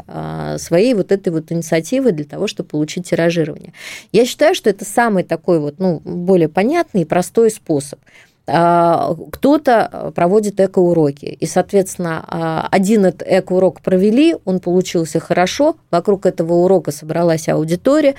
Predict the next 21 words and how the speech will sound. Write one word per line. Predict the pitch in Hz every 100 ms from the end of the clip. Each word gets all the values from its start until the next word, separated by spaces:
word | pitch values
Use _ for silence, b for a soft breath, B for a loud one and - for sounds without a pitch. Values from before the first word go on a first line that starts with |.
| B B B
всё | - 208
это | 185 151
перешло | 170 165 - 160
в |
социальные | - 143 156 160 165
сети, | 170 277 311 277
и | 202 165
люди | 180 247 196
уже | 165 165 220
начинают, | 185 - 170 202 170
как | - 143
некое | 185 175 160
комьюнити, | 151 160 175 247 277 226 -
дальше | 156 214 - 160
работать | 160 175 214 170 B B B
с, | - -
а, | 175 185 180 170 160 151 165
мероприятиями, | 190 190 190 196 185 165 - 147 143 165 - -
м, | - - 147 - 156 -
сниженными, | 156 196 233 208 180 156
вот, | 147